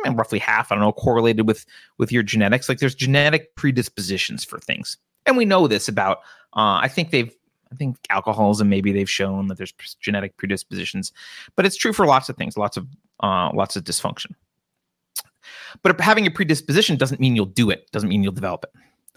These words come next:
Um, 'cause environment still plays a huge role,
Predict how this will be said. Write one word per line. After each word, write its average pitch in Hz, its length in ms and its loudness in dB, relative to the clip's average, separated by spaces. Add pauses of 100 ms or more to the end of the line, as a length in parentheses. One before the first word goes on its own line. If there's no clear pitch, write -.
(400)
Um, 104 360 4 (360)
'cause 135 140 2
environment 160 500 4
still 156 120 2
plays 123 220 2
a 110 40 -2
huge 107 260 0
role, 127 360 4